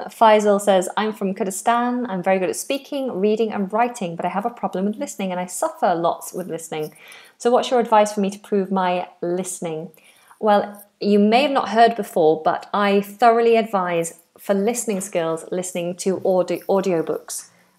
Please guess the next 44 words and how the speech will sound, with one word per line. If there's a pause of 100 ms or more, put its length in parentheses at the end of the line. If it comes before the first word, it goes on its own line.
And
there
is
a
link
in
the
description
for
a
free
Audible
trial.
So
for
thirty
days,
you
can
get
free (280)
audiobooks. (760)
And
it's
a
great
chance
for
you
to
see
if
you
get
along
with
listening
to
audiobooks. (180)
I
didn't
think
I
would,